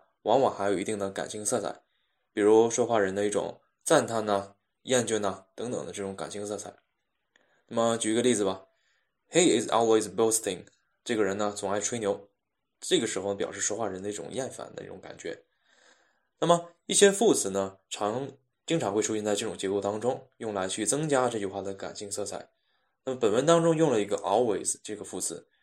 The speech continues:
常用的副词还有 constantly、continually 和 forever 等等。例如下面这个例句，“He is continually asking me for money”，他总是不断，不断地朝我要钱，这个含了有一种很厌烦的感觉，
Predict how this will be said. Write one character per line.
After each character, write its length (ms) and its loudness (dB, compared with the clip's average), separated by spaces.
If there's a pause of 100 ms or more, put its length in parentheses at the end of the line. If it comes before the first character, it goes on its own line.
(240)
常 160 2
用 100 6
的 60 4
副 200 -2
词 160 -2
还 100 -8
有 300 -4 (400)
constantly、 840 0 (260)
continually 840 -2
和 120 -16
forever 520 2
等 160 -6
等。 180 -8 (840)
例 80 -2
如 180 2
下 160 4
面 140 0
这 80 -2
个 80 0
例 100 -2
句， 300 -8 (400)
“He 180 2
is 120 0 (100)
continually 680 4
asking 340 2
me 140 -4
for 160 -2
money”， 440 -2 (360)
他 160 -2
总 240 -4
是 300 0
不 140 -4
断， 320 -4
不 80 -6
断 180 6
地 80 2
朝 200 2
我 100 0
要 160 2
钱， 320 -8 (360)
这 160 0
个 160 2
含 240 -4
了 60 -2
有 180 -2
一 80 -4
种 300 -8
很 180 -14
厌 160 -2
烦 140 -10
的 80 -12
感 180 -12
觉， 280 -10